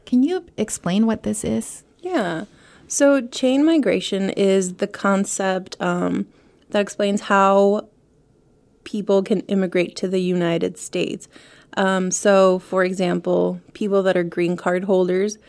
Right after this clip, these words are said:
Speaker 2: can bring, um, their spouses and their minor children to bring, to live in the United States. People that are citizens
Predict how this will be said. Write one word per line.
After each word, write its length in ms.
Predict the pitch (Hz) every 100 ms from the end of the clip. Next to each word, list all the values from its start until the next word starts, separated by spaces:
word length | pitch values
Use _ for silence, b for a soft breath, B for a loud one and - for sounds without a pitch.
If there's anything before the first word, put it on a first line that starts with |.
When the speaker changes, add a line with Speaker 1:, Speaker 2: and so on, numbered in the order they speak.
| b b
Speaker 2:
can 260 | - 208 196
bring, 560 | 180 175 180 175 170 175 -
um, 520 | - 80 - - - - _ _ _
their 160 | - 175
spouses 680 | - - 180 - 240 247 240
and 180 | 202 196
their 120 | 185
minor 360 | 185 180 170 185
children 440 | - 170 170 175
to 100 | 196 185
bring, 300 | 190 185 - -
to 360 | - 190 185 180
live 240 | 185 185
in 100 | 185
the 100 | 185
United 400 | 180 180 185 175
States. 380 | - 226 220 - b b b b -
People 300 | 226 208 208
that 100 | 190
are 80 | 202
citizens 680 | - 320 294 226 196 208